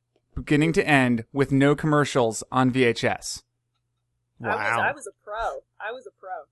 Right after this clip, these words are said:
Speaker 2: That was, that was my
Speaker 1: Nice.
Speaker 2: jam when I was growing up. I actually still have all of Buffy from the original air date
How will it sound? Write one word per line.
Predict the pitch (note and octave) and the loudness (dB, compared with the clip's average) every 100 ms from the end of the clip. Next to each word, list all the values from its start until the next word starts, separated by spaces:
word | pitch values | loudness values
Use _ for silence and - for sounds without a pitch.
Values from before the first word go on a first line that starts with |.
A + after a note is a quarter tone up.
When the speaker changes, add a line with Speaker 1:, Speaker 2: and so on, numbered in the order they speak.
| _ F#3+ | _ -16
Speaker 2:
That | F#3 | -16
was, | G3+ F#3+ F#3+ | -14 -12 -10
that | G3+ | -10
was | G#3+ | -10
my | - | -10
Speaker 1:
Nice. | G3+ G3 - | -10 -10 -14
Speaker 2:
jam | _ | _
when | |
I | D#3+ | -20
was | D#3 | -20
growing | - F3+ E3+ D#3+ | -20 -20 -20 -20
up. | - _ - - - - - _ - _ - - _ _ _ _ - | -20 _ -20 -18 -18 -18 -20 _ -20 _ -20 -20 _ _ _ _ -8
I | G#3+ | -2
actually | A#3 - B3 | -2 -4 -8
still | A3+ A3+ G#3 | -6 -6 -4
have | G#3+ - - | -4 -4 -2
all | G#3 G#3+ | -2 -2
of | - | -4
Buffy | G3 G3 G3 F3 | -6 -6 -12 -20
from | F#3+ F#3 | _ _
the | F#3 | -14
original | F#3+ - E3 C#3 | -14 -12 -14 -12
air | F3+ | -14
date | F3+ | -14